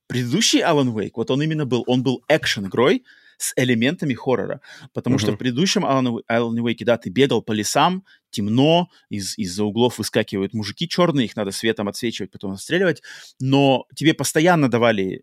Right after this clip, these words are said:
Speaker 1: э, патроны, тебе постоянно давали, э, батарейки для фонаря, чтобы, как бы, ты не оказался без способа отстрелять. То есть у тебя выскочило семь человек, ты их всех семь можешь отстрелять спокойно.
Speaker 2: Мгм, мгм.
Speaker 1: И вот здесь это намного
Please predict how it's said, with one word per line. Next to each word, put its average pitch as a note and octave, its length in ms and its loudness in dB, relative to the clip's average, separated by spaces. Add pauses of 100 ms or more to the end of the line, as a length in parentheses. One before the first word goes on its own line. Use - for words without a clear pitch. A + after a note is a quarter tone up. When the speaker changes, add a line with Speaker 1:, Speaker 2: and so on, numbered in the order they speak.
(140)
Speaker 1:
э, - 140 -14 (140)
патроны, E3 500 2
тебе G#2 200 -8
постоянно C#3+ 520 0
давали, G2+ 560 0 (320)
э, F#2+ 280 -8
батарейки B2+ 500 0
для C#3+ 180 0
фонаря, C#3 420 2
чтобы, G#2+ 640 -4
как G2+ 100 -12
бы, A2 80 -14
ты C3 120 -8
не B2+ 120 0
оказался B2+ 720 -2 (300)
без A#2 600 -4 (140)
способа A2 640 -4
отстрелять. A2+ 680 -2 (400)
То B2 60 -4
есть A#2 80 -4
у C3+ 40 -2
тебя D#3 120 4
выскочило F#3 400 2
семь C#3 200 4
человек, A2 340 0
ты F3 100 -2
их - 60 -8
всех D3 240 -2
семь C#3 220 0
можешь A2+ 260 0
отстрелять G#2 360 -6
спокойно. - 440 -6
Speaker 2:
Мгм, G2+ 400 -4
мгм. G2+ 280 -4 (340)
Speaker 1:
И D3 80 2
вот C#3+ 160 2
здесь E3+ 320 4
это C#3+ 180 2
намного C3 720 4